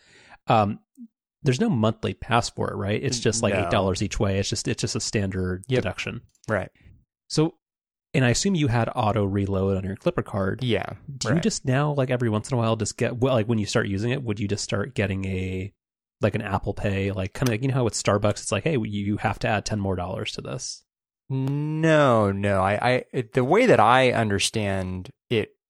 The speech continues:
Speaker 2: to work, or the way I assume it works, is that the back end stuff is all the same. So, like, if I, I mean, I guess I could try this. If I went to
Speaker 1: Mm-hmm.
Speaker 2: clippercard dot com, like, all my auto refill stuff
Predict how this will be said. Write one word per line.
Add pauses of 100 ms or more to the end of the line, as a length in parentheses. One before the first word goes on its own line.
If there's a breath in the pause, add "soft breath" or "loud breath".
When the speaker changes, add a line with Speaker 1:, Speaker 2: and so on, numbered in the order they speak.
Speaker 2:
to
work,
or
the
way
I
assume
it
works,
is
that (720 soft breath)
the
back
end
stuff
is
all
the
same. (340)
So,
like,
if
I, (160)
I
mean,
I
guess
I
could
try
this.
If
I
went
to
Speaker 1:
Mm-hmm.
Speaker 2:
clippercard
dot
com,
like,
all
my
auto
refill
stuff